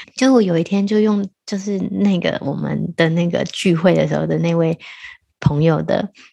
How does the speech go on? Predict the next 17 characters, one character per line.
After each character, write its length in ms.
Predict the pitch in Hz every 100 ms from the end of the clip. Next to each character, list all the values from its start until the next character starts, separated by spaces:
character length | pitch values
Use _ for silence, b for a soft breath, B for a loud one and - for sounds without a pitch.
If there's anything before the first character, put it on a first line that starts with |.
| -
那 120 | 180
个， 260 | 170 - -
我 80 | 170
就 120 | 196
下 280 | - 185 160
载 220 | - 107
了 60 |
他 120 | - 160
的 60 |
那 160 | 156 165
个 100 | 156
app， 300 | - 151 - - - B B B -
然 120 | 202
后 100 | 240
我 60 |
就 200 | 180 202
拿 420 | 202 175 139 143